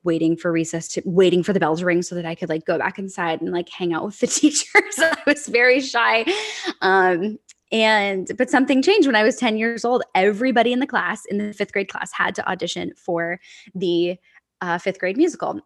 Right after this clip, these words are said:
And I just <laughs> remember learning this little jazzy tune. My mom and I were in the dining room and practicing, you know, and she was like, "Yeah, sing out, Amanda, you can do it." And, you know, I have memories of, like, singing and harmonizing with my dad and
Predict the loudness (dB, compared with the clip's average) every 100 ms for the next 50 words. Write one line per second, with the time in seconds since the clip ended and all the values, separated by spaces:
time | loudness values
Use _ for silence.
0 | -6 -2 0 -2 -4 -8 -8 -2 0 4
1 | 6 6 4 4 2 0 0 -2 -2 -6
2 | -6 -6 -6 -6 -4 -2 -4 -8 -8 -6
3 | -6 -8 -18 -20 -6 -4 -2 0 0 0
4 | -2 -8 -8 -2 -2 0 -2 -4 -6 -6
5 | -6 -6 -10 -10 -10 -12 -6 -2 -2 -2
6 | -14 -6 -4 -4 -6 -6 -4 -2 -2 -4
7 | -8 -12 -16 -16 -16 -8 -6 -6 -8 -6
8 | -6 -2 -4 -4 -8 -8 -8 -8 -10 -8
9 | -6 -6 -6 -8 -8 -10 -18 -20 -8 -6
10 | -4 -4 -4 -2 0 0 -4 -6 -6 -8
11 | -6 -8 -8 -16 -20 -10 -8 -6 -8 -6
12 | -2 -2 -2 -2 -4 -6 -4 -4 -4 -4
13 | 0 0 -2 -4